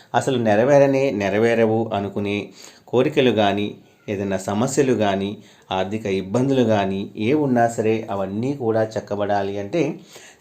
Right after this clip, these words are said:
తప్పకుండా వారాహి కార్యసిద్ధి మహామంత్రము వల్ల చాలామంది అనేక రకాల ప్రయోజనాలు పొంది ఉన్నారండి. ఎవరైనా మన ఛానల్ని కొత్తగా చూస్తున్న వారైతే please like, share and subscribe and support my channel.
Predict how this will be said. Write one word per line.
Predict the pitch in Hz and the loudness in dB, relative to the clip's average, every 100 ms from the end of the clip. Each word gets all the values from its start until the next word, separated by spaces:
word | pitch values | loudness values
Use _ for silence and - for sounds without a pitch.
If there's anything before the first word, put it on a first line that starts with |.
| - | -8
తప్పకుండా | 147 175 135 113 107 98 - - | -2 0 2 6 6 6 2 -2
వారాహి | 101 101 113 110 110 | -2 0 -2 -4 -8
కార్యసిద్ధి | 107 95 98 113 110 98 104 104 | -4 -2 -2 -6 -8 -6 -4 -2
మహామంత్రము | 117 90 117 131 123 117 110 104 | -2 0 0 2 0 -2 -2 -2
వల్ల | 98 98 120 95 117 - | -2 0 0 0 -4 -4
చాలామంది | 113 135 165 139 104 95 95 95 | -2 0 0 0 -2 -2 -4 -6
అనేక | 101 98 139 131 | -8 -6 -4 -4
రకాల | 104 107 101 92 98 - - _ - | -6 -4 -4 -4 -6 -10 -20 _ -2
ప్రయోజనాలు | 104 110 117 117 104 90 87 - | 2 2 2 2 0 -2 -6 -6
పొంది | 95 92 | -6 -4
ఉన్నారండి. | 95 90 87 87 87 87 85 - _ _ - - _ _ _ | -4 -4 -6 -6 -6 -6 -8 -12 _ _ -20 -20 _ _ _
ఎవరైనా | 135 165 165 | 0 2 4
మన | 156 131 127 | 4 4 2
ఛానల్ని | 113 120 123 104 | 2 2 2 0
కొత్తగా | 117 101 101 104 | -4 -6 -2 -2
చూస్తున్న | 104 104 110 | -4 -8 -6
వారైతే | 98 95 95 165 131 143 - _ - | -4 -4 -2 -2 -2 -4 -14 _ -2
please | 160 190 170 | 6 6 6
like, | 120 107 110 113 | 2 2 2 -2
share | 98 95 | -4 -2
and | 98 95 | -4 -2
subscribe | 131 262 - 147 143 | -4 -2 0 0 0
and | 110 95 | -2 -4
support | 95 82 95 92 | -8 -4 -4 -2
my | 90 | -6
channel. | 85 90 85 87 | -6 -6 -4 -6